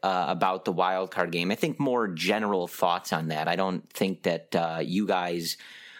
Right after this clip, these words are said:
want us to, nor do we want to, uh, relitigate every inning of that <laughs> almost five-hour affair,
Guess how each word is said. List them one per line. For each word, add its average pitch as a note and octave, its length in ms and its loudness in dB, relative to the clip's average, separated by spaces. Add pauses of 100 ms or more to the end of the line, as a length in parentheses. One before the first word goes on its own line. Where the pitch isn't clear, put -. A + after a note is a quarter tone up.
(140)
want G2+ 340 0
us G#2+ 220 0
to, G#2+ 320 0
nor G2+ 260 0
do F2 160 0
we G#2+ 160 2
want D#2+ 320 -2
to, D2 320 -4
uh, E2 180 0
relitigate F#2 1000 0
every F#2 480 0
inning F#2+ 260 0
of E2+ 220 0
that E2+ 420 -2
<laughs> - 40 -20
almost F#2+ 500 0
five-hour F2+ 1120 0
affair, E2+ 640 0